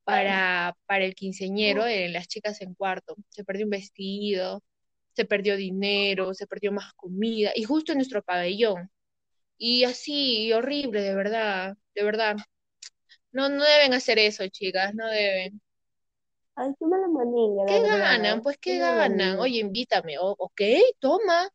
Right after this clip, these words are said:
Speaker 1: no tengo ningún problema. Oye, mira, ya, toma, ¿no? Pero vuelta que te hagan eso, no te pases, ¿no? Ojalá de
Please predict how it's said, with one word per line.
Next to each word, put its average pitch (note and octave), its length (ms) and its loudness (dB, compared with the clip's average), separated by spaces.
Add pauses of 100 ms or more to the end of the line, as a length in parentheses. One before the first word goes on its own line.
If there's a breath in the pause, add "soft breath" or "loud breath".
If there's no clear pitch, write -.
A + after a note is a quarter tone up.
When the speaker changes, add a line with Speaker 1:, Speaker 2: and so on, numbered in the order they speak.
(120)
Speaker 1:
no C4 140 -2
tengo D4+ 220 -4
ningún C#4 220 0
problema. C4 680 -2
Oye, G#3+ 220 -6
mira, G3+ 360 -6
ya, G3+ 160 -6 (300)
toma, C4 360 -6
¿no? A3+ 160 -6 (480 loud breath)
Pero G#3 260 -2
vuelta G3 280 0
que G#3 120 -10
te G#3 120 -8
hagan G3 280 -4
eso, F#3 500 -8 (280)
no G#3+ 220 -10
te F3 180 -10 (120)
pases, F3+ 720 -8
¿no? F3+ 440 -14 (600)
Ojalá E3+ 280 -4
de G#3+ 140 -4